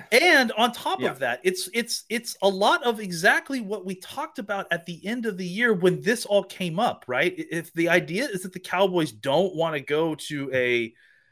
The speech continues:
Speaker 1: relying on a number one offense, if they wanna spread the ball around, then does a twenty million dollar wide receiver make sense?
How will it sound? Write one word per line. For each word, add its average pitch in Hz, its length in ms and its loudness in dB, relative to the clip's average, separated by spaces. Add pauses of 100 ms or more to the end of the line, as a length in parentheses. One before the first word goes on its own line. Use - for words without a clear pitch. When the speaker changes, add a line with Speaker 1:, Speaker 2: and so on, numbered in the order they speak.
(180)
Speaker 1:
relying 151 680 4
on 165 140 0
a 151 60 0
number 160 280 0
one 151 180 2
offense, 147 380 0
if - 80 -14
they 139 120 4
wanna 156 380 2
spread 190 380 0
the 165 60 -2
ball 160 380 2
around, 147 300 -2
then 165 200 -2
does 190 180 6
a 190 60 4
twenty 240 400 0
million 214 420 2
dollar 180 420 6
wide 170 280 4
receiver 196 420 -2
make 147 340 -2
sense? - 600 -4